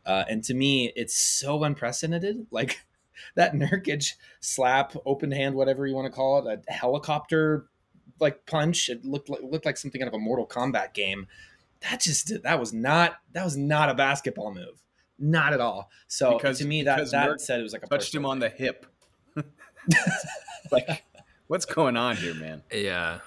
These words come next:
Speaker 3: which, this is Draymond
Speaker 1: Yeah,
Speaker 3: Green, who
Speaker 1: it was
Speaker 3: sets, like, seventy-five moving screens every game. It's just the irony. Look, like, I, I, I agree with what you're saying, Chase. I think there, there must be something else going on. At the same time,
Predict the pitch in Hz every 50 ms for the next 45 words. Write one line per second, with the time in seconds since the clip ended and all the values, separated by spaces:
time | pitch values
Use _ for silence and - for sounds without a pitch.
0 | - _ - 101 - 95 92 - - - - 123 - - 117 117 117 110 101 92
1 | 101 98 95 92 98 95 110 113 104 95 - - - 104 90 - - - - 107
2 | 98 92 95 90 - - 92 90 90 87 85 92 92 92 85 87 87 - - -
3 | 92 87 82 80 80 - - - - - - 95 87 90 87 82 87 82 82 82
4 | 92 95 98 107 - - 107 - - - - - - - - - - - - -
5 | - - - 156 180 190 185 165 151 139 139 143 127 113 - 117 107 123 131 127
6 | 131 127 - 120 127 135 131 - - - 113 113 110 95 - - 120 110 107 101
7 | 104 107 113 117 110 101 110 92 92 101 - - 98 95 95 95 - - 95 95
8 | 92 - 98 95 - 104 98 - 92 92 90 - 101 104 104 107 113 107 - -
9 | 107 95 - 107 92 - 92 90 92 92 - - 98 90 90 92 92 92 85 104
10 | - - 123 123 113 - 120 117 117 113 107 98